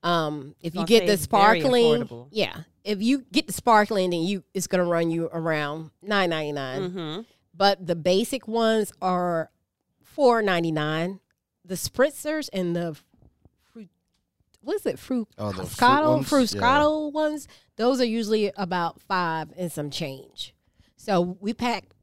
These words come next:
Speaker 1: <clears throat> we got all these from Adler's Package Shop, and it was twenty dollars for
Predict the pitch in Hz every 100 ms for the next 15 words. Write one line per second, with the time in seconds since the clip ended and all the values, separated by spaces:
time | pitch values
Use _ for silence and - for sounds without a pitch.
0 | - 415 320 247 214 220 196 185 175 185
1 | 180 - 165 160 170 185 - 170 139 190
2 | - 208 226 - - _ _ _ _ -
3 | - _ - 170 165 160 147 - - 180
4 | 175 - 202 185 151 139 135 156 - _
5 | _ _ 175 165 147